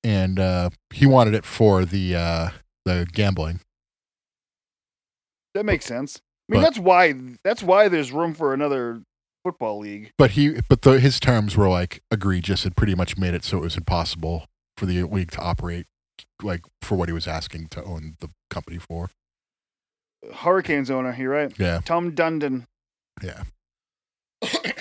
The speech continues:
Speaker 1: So that's why that failed. It, it wasn't necessarily because of the ratings or the attendance or, like, the product itself, n-, none of which were any good, really.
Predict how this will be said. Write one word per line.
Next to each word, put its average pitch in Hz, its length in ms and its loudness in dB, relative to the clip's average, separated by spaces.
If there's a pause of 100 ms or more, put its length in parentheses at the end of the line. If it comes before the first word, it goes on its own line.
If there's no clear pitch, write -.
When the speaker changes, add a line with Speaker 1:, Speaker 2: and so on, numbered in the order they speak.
Speaker 1:
So - 160 2
that's 175 220 6
why 127 100 8
that 101 220 2
failed. 87 320 -4
It, 143 180 0
it 170 140 4
wasn't 160 300 4
necessarily 123 500 4
because 107 320 0
of 92 160 -2
the 92 60 -2
ratings 95 580 -2
or 92 340 -2
the 87 140 -6
attendance 87 580 -6
or, 85 220 -8
like, 82 240 -10
the - 60 -12
product 98 440 -2
itself, 110 420 0 (400)
n-, 135 280 2
none 131 120 8
of 92 120 4
which - 180 2
were 98 100 6
any 82 140 -4
good, 92 320 -4
really. 117 400 4